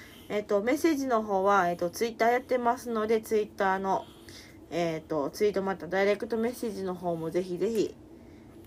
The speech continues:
えっと、使ってメッセージの方送っていただけると喜びます。メールアドレスもあります。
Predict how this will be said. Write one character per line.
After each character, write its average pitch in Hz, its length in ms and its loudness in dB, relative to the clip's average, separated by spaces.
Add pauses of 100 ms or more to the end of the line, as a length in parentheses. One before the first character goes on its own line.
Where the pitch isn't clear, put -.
(100)
え 160 260 -6
っ - 40 -18
と、 - 180 -4
使 - 200 -6
っ 151 60 -4
て - 260 -4 (640)
メ - 80 -12
ッ - 20 -10
セ 175 120 -4
ー 160 40 0
ジ 156 120 -10
の 165 80 -8
方 165 160 -10
送 165 200 -4
っ 175 40 -2
て 175 80 -8
い 170 40 -10
た 180 100 -4
だ 180 120 0
け 196 140 -2
る 180 80 0
と 175 100 -4
喜 180 400 0
び 180 140 -4
ま 196 160 -4
す。 - 180 -4 (360)
メ 320 140 4
ー 349 40 6
ル 349 80 8
ア 359 60 8
ド 339 120 6
レ 285 140 6
ス 277 120 -4
も 226 260 -2
あ 202 80 -2
り 190 240 -2
ま 190 180 -2
す。 220 240 -2